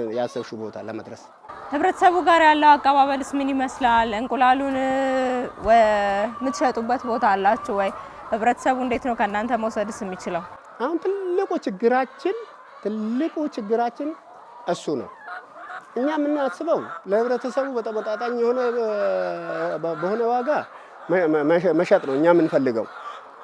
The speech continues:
Speaker 1: ግን ያን ለማግኘት ደግሞ ቦታ ይፈልጋል። ቦታ የለም ለመሸጥ። አሁን እያንዳንዱን በምትፈልጊበት ቦታ ሁሉ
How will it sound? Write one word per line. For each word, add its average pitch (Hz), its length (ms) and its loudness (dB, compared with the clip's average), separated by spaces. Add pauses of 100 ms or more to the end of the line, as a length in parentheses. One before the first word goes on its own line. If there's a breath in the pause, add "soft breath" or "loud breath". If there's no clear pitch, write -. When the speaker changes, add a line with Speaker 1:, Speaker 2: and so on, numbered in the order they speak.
(120)
Speaker 1:
ግን 302 260 4
ያን 247 240 4
ለማግኘት 240 460 0
ደግሞ 277 240 2
ቦታ 254 260 0
ይፈልጋል። 131 480 -4 (460)
ቦታ 240 260 2 (120)
የለም 160 400 0 (840)
ለመሸጥ። 185 380 0 (640)
አሁን 302 220 0
እያንዳንዱን 349 800 2 (140)
በምትፈልጊበት 277 760 0
ቦታ 277 220 -2
ሁሉ 302 220 2